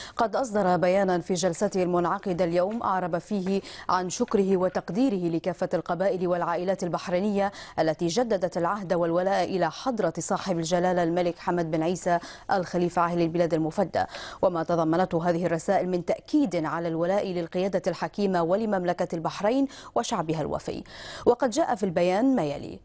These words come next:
تابع مجلس الوزراء بكل الاعتزاز والتقدير رسائل تجديد العهد والولاء التي رفعتها مختلف قبا-، القبائل والعائلات البحرينية إلى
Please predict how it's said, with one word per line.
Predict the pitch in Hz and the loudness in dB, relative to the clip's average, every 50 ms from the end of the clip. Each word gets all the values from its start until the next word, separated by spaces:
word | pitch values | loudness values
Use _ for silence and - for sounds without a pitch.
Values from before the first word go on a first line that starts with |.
| - - - - - - - - - | -20 -20 -20 -20 -20 -20 -8 -2 0
تابع | 330 311 269 285 254 254 247 | 0 2 2 0 0 0 0
مجلس | 233 240 240 226 233 196 175 | 0 -2 -2 -2 -2 -2 -2
الوزراء | 175 165 175 165 - 180 175 185 214 226 | -2 -2 -2 0 2 2 2 2 0 0
بكل | 220 185 - - 214 202 190 | -2 -4 -2 -2 0 0 2
الاعتزاز | 185 180 190 175 170 - 185 175 170 190 185 170 180 | 2 0 0 -2 -2 -2 -2 0 2 2 2 2 2
والتقدير | 170 180 175 - 180 170 - 165 170 196 220 208 | 0 0 0 -2 -4 -4 -4 -4 0 0 2 2
رسائل | 190 175 - 202 190 - 185 175 170 | 0 0 0 -2 0 0 0 0 0
تجديد | - 180 165 - 190 185 175 | 0 -2 -2 -2 -4 -2 -2
العهد | 180 170 156 180 190 190 160 | 0 0 0 -2 -2 -2 -2
والولاء | 175 175 170 165 170 170 190 196 - | 0 0 2 2 2 2 2 2 2
التي | 180 175 180 165 - 180 175 180 | 2 0 0 -2 -2 -2 0 0
رفعتها | 170 165 - 185 160 180 202 - - 202 185 180 | 0 0 0 0 -2 -2 -2 -2 0 0 2 2
مختلف | 175 160 160 - - - 196 190 175 - | 2 0 -4 -4 -2 -2 0 0 -2 -4
قبا-، | - - 180 170 190 - | -2 0 2 2 2 2
القبائل | - 180 - 185 175 196 262 - 208 175 | 0 -2 -2 -2 0 0 2 2 2 2
والعائلات | 175 170 156 170 - 180 185 190 185 - | 2 2 0 0 0 0 0 0 0 -2
البحرينية | 170 165 160 - 170 175 170 196 196 190 180 | -2 -4 -4 -4 -2 -2 0 0 2 2 0
إلى | 170 - 180 170 165 165 165 | 0 0 0 0 0 0 -2